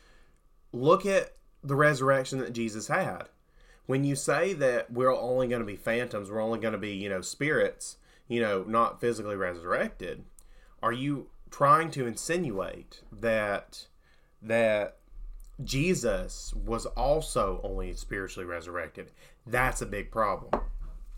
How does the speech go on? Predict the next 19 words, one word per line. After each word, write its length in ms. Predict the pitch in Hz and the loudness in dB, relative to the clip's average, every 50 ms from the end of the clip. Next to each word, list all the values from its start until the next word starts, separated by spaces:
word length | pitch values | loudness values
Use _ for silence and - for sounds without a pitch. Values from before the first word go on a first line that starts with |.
| - - - - - - - - - - | -14 -16 -16 -18 -20 -20 -20 -20 -12 -4
That's 260 | - 120 123 135 131 - | 0 2 2 2 0 -2
a 60 | 113 | -4
big 200 | 104 104 - - | -4 -4 -4 2
problem 340 | 120 120 117 107 98 98 95 | 4 4 6 4 4 0 -4
because 240 | 92 104 101 90 | -6 -6 -6 -6
Jesus 400 | 90 120 123 131 123 123 123 - | -4 -4 -4 -2 -2 -4 -4 -4
was 140 | - 110 101 | -6 -6 -4
bodily 480 | 98 104 113 113 123 131 127 117 113 110 | 0 2 4 6 6 4 4 2 -2 -2
resurrected. 800 | 101 107 104 98 90 95 90 104 120 127 - - - 95 - - - - - - - - - - - - - - - - - - - - - - - - - - - - - | 0 0 -2 -2 -2 -2 0 0 0 0 -2 -8 -16 -16 -14 -14 -16 -18 -20 -20 -20 -20 -18 -14 -12 -10 -8 -8 -8 -10 -12 -16 -20 -20 -20 -20 -20 -20 -20 -20 -20 -10 -4
Jesus 280 | - 131 135 127 131 131 | -2 -2 -2 -2 0 0
was 160 | 135 131 117 | 0 2 4
bodily 360 | 120 123 123 127 123 120 120 | 6 6 6 8 6 6 4
resurrected, 560 | 113 110 110 104 107 123 147 165 156 117 101 | 4 4 2 4 4 4 4 4 2 -2 -6
and 80 | 101 95 | -4 -4
here's 180 | 123 127 120 | -4 -2 2
how 160 | - 117 107 98 | 4 4 4 4
we 100 | 101 98 | 2 -2
know. 380 | 101 120 139 117 101 101 - - - - - - - - - - - - - - - - - - | -2 -2 -2 -2 -4 -6 -10 -12 -14 -16 -18 -20 -20 -20 -20 -20 -20 -20 -20 -20 -20 -20 0 4
Um, 440 | 123 123 127 120 110 104 104 101 - | 8 10 10 10 8 6 0 -6 -10